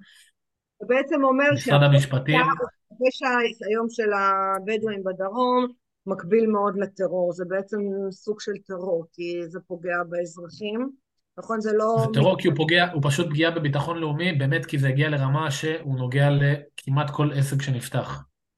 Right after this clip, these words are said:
Speaker 2: כל עסק שנפתח שיש לו קרקע כלשהי, בין אם זה פיצוצייה או מאפייה או קבלן, הוא, הוא, הוא נוגע,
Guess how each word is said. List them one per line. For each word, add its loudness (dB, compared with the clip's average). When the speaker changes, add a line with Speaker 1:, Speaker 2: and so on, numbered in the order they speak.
Speaker 2:
כל 0
עסק 4
שנפתח 0
שיש -2
לו 2
קרקע -2
כלשהי, -2
בין 2
אם 4
זה -4
פיצוצייה -2
או -10
מאפייה -2
או -4
קבלן, 2
הוא, -2
הוא, -4
הוא -4
נוגע, -2